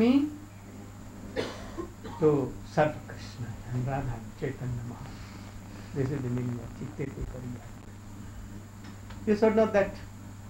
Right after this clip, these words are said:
Shastravani, Krishna words, Shastra words, huh,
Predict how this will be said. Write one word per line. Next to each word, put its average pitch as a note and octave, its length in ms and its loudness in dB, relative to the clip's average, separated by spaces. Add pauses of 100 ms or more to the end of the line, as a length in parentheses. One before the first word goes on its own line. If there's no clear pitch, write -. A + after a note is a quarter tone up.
(800)
Shastravani, F#3+ 680 8 (600)
Krishna F#3 420 4 (200)
words, G#3 260 8 (180)
Shastra D#3+ 360 2
words, G3+ 320 6 (1400)
huh, - 260 -4